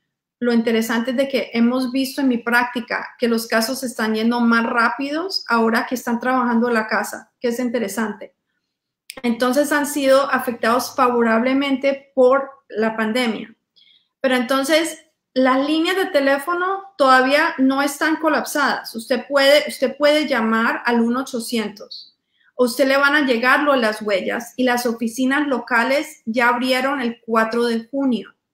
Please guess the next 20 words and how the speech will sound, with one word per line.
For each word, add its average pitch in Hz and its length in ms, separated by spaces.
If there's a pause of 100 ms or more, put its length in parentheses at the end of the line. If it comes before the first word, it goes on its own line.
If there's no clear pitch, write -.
(1300)
Un 311 320
punto 320 340
que 330 80
me 269 120
gustaría 233 360
explicarle 262 840 (380)
es 262 580
de 233 160
que 233 120
si 233 120
usted 240 360
tiene 285 180
un 302 160
trámite 277 720 (1120)
y 254 560
usted 240 320
está 277 180
esperando, 262 880 (140)
por 240 160
ejemplo, 233 760